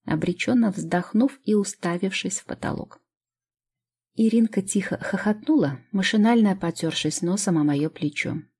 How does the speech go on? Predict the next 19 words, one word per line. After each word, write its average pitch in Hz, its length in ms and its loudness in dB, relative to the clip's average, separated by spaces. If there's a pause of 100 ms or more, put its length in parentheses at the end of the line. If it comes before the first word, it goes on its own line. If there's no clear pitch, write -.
(440)
Нет, 151 320 0
ну 131 240 -2
а 175 100 0
что? 143 320 -4
Говорят, 208 420 0
при 170 140 -2
встрече 233 400 -2
с - 100 -4
медведем 180 580 0 (320)
самая 196 380 2
действенная 147 760 0
тактика — 180 480 -2
притвориться 156 640 -2
мертвым. - 600 -4 (760)
Может, 156 460 0 (120)
с - 160 -8
нашими 135 440 0
двойняшками 139 1000 0
тоже 180 320 -2